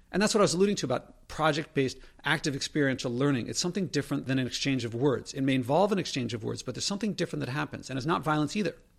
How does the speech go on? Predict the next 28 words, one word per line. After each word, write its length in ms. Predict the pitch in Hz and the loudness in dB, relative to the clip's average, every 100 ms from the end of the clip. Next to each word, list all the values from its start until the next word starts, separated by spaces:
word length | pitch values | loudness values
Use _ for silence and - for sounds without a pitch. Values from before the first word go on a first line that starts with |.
| _ - _ _ - | _ -20 _ _ 0
He 100 | 170 | 2
didn't 200 | 190 262 | 4 2
catch 240 | - 185 | 2 0
my 140 | 160 151 | 2 4
other 140 | 139 | 2
examples, 580 | 127 165 202 156 120 - 147 | 2 2 2 -2 -4 -4 0
and 260 | 139 131 - - - | 0 0 -6 -10 2
not 200 | 170 196 | 2 4
knowing 140 | 185 | 4
his 140 | 135 | 4
views, 320 | 120 214 165 - | 2 2 2 0
I 100 | 156 | -2
couldn't 220 | - 196 | 0 -2
have 80 | 185 | -2
prepared 480 | - - 156 143 | -8 -4 0 2
and 100 | 135 | 0
didn't 140 | 127 156 | -2 -2
have 140 | 143 | -2
time, 420 | - 185 143 120 - - - | -2 0 0 -2 -8 -20 -4
with 120 | 139 117 | -2 4
dozens 300 | 160 170 143 | 6 6 4
of 80 | |
others 220 | 135 127 123 | 4 2 0
waiting 180 | 127 | -2
to 100 | 117 | -2
talk 220 | - 220 - | -4 -4 -2
to 80 | |
him, 120 | 143 | -2